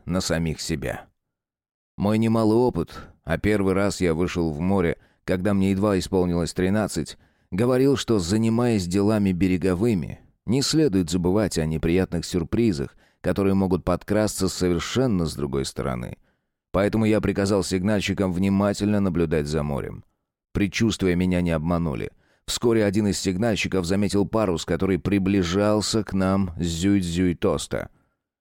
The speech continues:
Я достал подзорную трубу и стал внимательно рассматривать корабль, уже явственно видимый на горизонте. Внешне он был похож на люгер — коих немало приходилось мне встречать на водах, окружающих Британские острова.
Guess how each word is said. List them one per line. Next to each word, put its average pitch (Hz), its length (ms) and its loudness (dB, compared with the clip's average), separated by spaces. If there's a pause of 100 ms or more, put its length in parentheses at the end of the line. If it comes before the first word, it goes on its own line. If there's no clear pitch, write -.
(160)
Я 95 200 0
достал 104 380 0
подзорную 95 520 0
трубу 104 300 2
и 95 40 2
стал 90 220 0
внимательно 95 640 0
рассматривать 85 580 0
корабль, 92 540 0 (300)
уже 104 320 2
явственно 101 640 0
видимый 95 420 0
на 85 120 -2
горизонте. 80 760 -2 (460)
Внешне 92 680 -2 (140)
он 92 160 -2
был 104 160 2
похож 98 360 0
на 95 100 0
люгер — 101 420 0 (340)
коих 117 280 2
немало 110 480 2
приходилось 85 580 0
мне 85 200 -2
встречать 80 580 -2
на 80 120 0
водах, 101 420 0 (260)
окружающих 98 720 0
Британские 82 540 0
острова. 67 500 -4